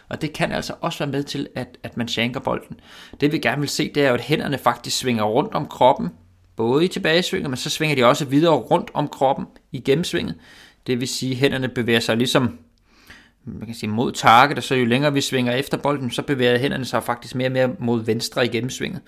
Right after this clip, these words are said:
Og hvis hænderne ikke bevæger sig venstre i gennemsvinget rundt om kroppen, men fortsætter ud mod højre i gennemsvinget, så er der rigtig, rigtig stor risiko for, at vi shanker bolden.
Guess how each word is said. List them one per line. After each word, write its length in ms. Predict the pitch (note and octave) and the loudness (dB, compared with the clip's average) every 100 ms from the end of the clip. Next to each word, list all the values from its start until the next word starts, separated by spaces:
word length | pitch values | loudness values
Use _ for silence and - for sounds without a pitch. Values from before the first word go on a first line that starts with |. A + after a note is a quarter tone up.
| - - - | -20 -20 -16
Og 80 | C3 | -8
hvis 140 | A2 C#3+ | -6 0
hænderne 280 | D3+ C3+ | 0 0
ikke 240 | - C#3 G3+ | -2 -2 -2
bevæger 260 | D#3+ C3 | 0 2
sig 220 | B2 A2+ A2 | 2 2 0
venstre 380 | D3+ - E3 - | 0 0 -4 -4
i 120 | A#2+ | -8
gennemsvinget 520 | A2+ C#3 G3+ - B2 | -2 -2 0 -4 -6
rundt 200 | A#2 C#3 | -4 -6
om 100 | A#2 | -6
kroppen, 380 | A#2 D3 - B3+ - - - | -2 0 0 -2 -14 -20 -16
men 140 | - A#2 | -10 -4
fortsætter 420 | - D#3+ - D#3 | 2 2 2 0
ud 160 | E3 | 2
mod 140 | E3 C#3 | 2 2
højre 300 | C3 D3 G3 | 4 4 4
i 40 | |
gennemsvinget, 480 | F3+ F#3 F#3+ F#3+ - - - - _ | 0 -2 -2 -6 -8 -12 -20 -20 _
så 140 | - A#2 | -6 0
er 60 | |
der 100 | B2 | 0
rigtig, 200 | B2+ - | -2 -8
rigtig 200 | - - | -14 -12
stor 180 | A#2+ B2+ | -6 -6
risiko 280 | A#2 A#2 A2 | -6 -12 -14
for, 180 | - A#2+ | -4 -4
at 260 | - A#2 - | -4 -6 -4
vi 100 | A#2+ | -6
shanker 340 | - G2+ G2 | -4 -4 -6
bolden. 300 | - - - | -10 -12 -12